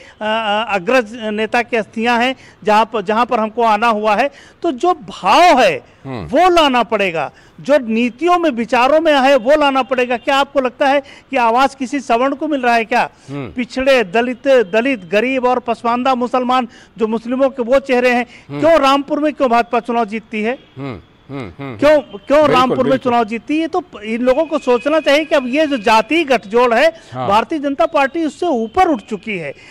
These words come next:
Speaker 1: अब
Speaker 2: अच्छा।
Speaker 1: इनको अपनी नीतियों में लाना पड़ेगा, उनको अधिकार देना पड़ेगा, उनको योजनाओं का लाभ देना पड़ेगा,
Speaker 2: हम्म।
Speaker 1: शायद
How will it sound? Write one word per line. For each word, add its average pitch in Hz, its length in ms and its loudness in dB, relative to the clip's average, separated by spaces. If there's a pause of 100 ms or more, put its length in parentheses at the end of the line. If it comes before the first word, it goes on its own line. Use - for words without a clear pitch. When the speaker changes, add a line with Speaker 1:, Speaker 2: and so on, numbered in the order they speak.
Speaker 1:
अब 240 80 0
Speaker 2:
अच्छा। 240 140 0
Speaker 1:
इनको 311 260 2
अपनी 320 240 0
नीतियों 233 560 0
में 330 100 4
लाना 262 240 2
पड़ेगा, 233 360 0
उनको 254 480 4 (260)
अधिकार 220 460 0
देना 269 280 2
पड़ेगा, 254 320 -2
उनको 254 180 -2
योजनाओं 247 460 2
का 285 100 0
लाभ 240 340 2
देना 262 280 2
पड़ेगा, 240 400 0 (200)
Speaker 2:
हम्म। 135 140 -8
Speaker 1:
शायद 254 220 2